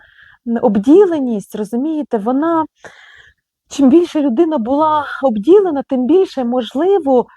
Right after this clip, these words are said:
хочеться отримати дивіденди. Розумієте, це як в банку, коли постійно ростуть відсотки, <laughs> да? Постійно надо більше, більше, більше, знов і знов плати.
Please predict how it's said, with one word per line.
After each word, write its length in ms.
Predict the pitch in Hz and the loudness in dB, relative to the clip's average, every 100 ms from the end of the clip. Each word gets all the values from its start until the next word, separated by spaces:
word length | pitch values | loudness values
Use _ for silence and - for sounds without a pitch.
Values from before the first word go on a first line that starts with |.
| _ _ | _ _
хочеться 420 | - 311 311 330 | -2 -2 -2 -2
отримати 760 | 302 302 349 349 311 311 311 285 | -2 0 2 2 0 -2 0 2
дивіденди. 840 | 196 240 226 339 339 247 165 151 - _ _ - | 2 2 2 2 2 0 -4 -6 -8 _ _ -6
Розумієте, 340 | 220 403 247 | 0 0 0
це 100 | 294 | 0
як 140 | 302 | 2
в 120 | 226 214 | 2 0
банку, 480 | 196 208 202 226 | 2 0 0 -6
коли 440 | 208 247 247 320 285 _ _ _ - | -2 -2 0 -2 -6 _ _ _ -6
постійно 560 | 262 - 285 359 359 330 - | -6 0 2 4 2 0 -2
ростуть 520 | 294 269 - 294 294 | 0 0 -2 -2 0
відсотки, 720 | 247 - - 214 196 - 262 254 | 0 -2 -4 -4 -4 -2 -4 -2
<laughs> 160 | 262 269 | -4 -2
да? 220 | 190 - | 0 -2
Постійно 560 | - 277 - 285 294 226 | -2 -8 -4 -4 -2 -2
надо 240 | 226 220 | 0 0
більше, 400 | 202 285 - 214 | 0 -2 -2 -2
більше, 360 | 202 269 277 226 | -2 -4 -4 -6
більше, 380 | 196 277 254 214 | -2 -4 -2 -4
знов 260 | 254 262 | -2 -2
і 60 | 220 | -2
знов 240 | 226 269 | -2 -2
плати. 400 | - 214 262 349 | -2 -4 -2 -2